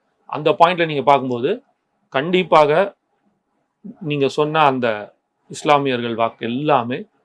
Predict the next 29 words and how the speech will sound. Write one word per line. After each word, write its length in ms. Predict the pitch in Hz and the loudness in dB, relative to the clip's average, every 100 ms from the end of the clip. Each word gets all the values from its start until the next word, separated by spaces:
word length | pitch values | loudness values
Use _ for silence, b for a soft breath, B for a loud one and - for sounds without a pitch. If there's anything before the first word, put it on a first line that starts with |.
| _ _ | _ _
அவர்களை 320 | - 120 113 120 | -6 -6 -4 -6
நோக்கி 200 | 135 123 | -6 -8
நிச்சயம் 340 | 110 - 110 | -10 -10 -10
வரும். 160 | 98 _ _ _ _ - | -10 _ _ _ _ -10
வரும். 400 | 131 135 202 - _ _ - - | 0 0 0 -6 _ _ -20 -8
ஏன்னா 180 | 151 | 0
அவரே 360 | 160 143 160 180 | 6 6 6 4
வந்து 320 | 170 165 180 | 4 2 4
அதை, 420 | 143 139 139 127 - _ | 4 4 0 -4 -10 _
அந்த 240 | 135 131 | -8 -6
சிறுபான்மையர் 600 | 123 147 143 147 135 139 143 | -4 -2 0 -2 0 -2 -2
சொல்ற 200 | 131 131 | -2 0
அந்த 380 | 123 120 113 - _ _ _ | -2 -4 -6 -8 _ _ _
இதை 220 | - 135 | -6 -2
சேர்த்ததா 460 | 139 143 135 131 139 | 0 0 0 2 0
இருக்கு. 120 | 123 | 0
ஏன்னா 100 | 131 | -2
ஜோசப் 380 | 120 143 139 120 | 2 2 2 -2
விஜய்ன்னு 240 | 120 131 | -4 -6
சொல்லி, 260 | 127 127 123 | -6 -8 -8
சொல்லி 220 | - 127 | -6 -4
அவர் 160 | 131 120 | -4 -2
இது 120 | 123 | -4
பண்ணும்போது, 580 | 123 113 110 107 113 - _ _ _ _ _ | -4 -8 -10 -12 -12 -14 _ _ _ _ _
அப்போ 200 | - 151 | -6 -2
இவ்வளோ 260 | 156 160 180 | 0 2 4
நாள் 180 | 175 185 | 6 6
ஒருத்தர் 300 | 165 160 151 | 6 4 4
வந்து, 420 | 156 180 214 | 4 2 2